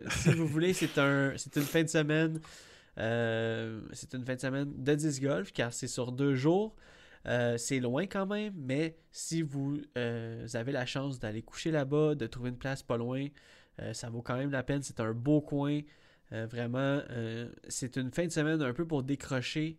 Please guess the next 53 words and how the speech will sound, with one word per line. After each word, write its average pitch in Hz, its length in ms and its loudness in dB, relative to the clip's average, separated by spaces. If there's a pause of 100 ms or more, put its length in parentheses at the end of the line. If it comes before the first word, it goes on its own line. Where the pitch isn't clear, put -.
(160)
si - 240 -6
jamais 127 280 2
vous 135 140 -2
vous 123 140 -4
embarquez 120 400 -2
dans 127 180 -2
ce, 110 560 -2 (500)
dans, 113 180 -4
dans 117 160 -4
ce - 120 0
défi 135 460 -2
de 147 100 -4
la 131 100 4
vallée 123 260 0
un 139 80 2
peu 127 140 -2
comme 120 260 -2
nous, 139 240 0 (380)
euh, 110 360 -6
on 120 120 -6
va 120 140 -2
aller 123 180 0
là 127 200 4
justement 120 380 -2
pour, 110 160 -8 (160)
pour 120 140 -4
décrocher 120 640 -4
puis 120 120 -14
pour, 113 280 -6
euh, 110 220 -6
un 120 100 -6
peu 127 140 -4
profiter 131 540 -4
de 131 60 -4
la 123 100 0
nature. 135 680 0 (480)
Euh, 117 220 0
c'est 127 200 -6
toujours 160 300 6
là-bas 135 280 2
quand 117 140 -2
tu - 200 -8
vas 120 160 0
là, 110 240 0
quand, 120 160 -8 (180)
c'est - 140 -20
toujours 180 220 2
comme 151 140 0
ça 156 120 -4
quand 151 120 -2
tu 123 120 -8
vas 120 80 0
là-bas. 113 340 0